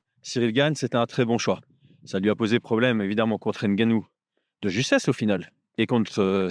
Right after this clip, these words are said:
euh, John Jones. Cédric Doumbé, le meilleur indicateur qu'on a,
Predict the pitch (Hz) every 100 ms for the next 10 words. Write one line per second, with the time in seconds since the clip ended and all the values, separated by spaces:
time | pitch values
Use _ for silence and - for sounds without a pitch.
0 | - 104 87 82 92 98 98 190 226 -
1 | _ _ _ _ _ _ _ _ _ _
2 | _ - 135 127 135 120 110 151 220 -
3 | - 113 160 254 190 143 117 123 107 -
4 | 113 113 185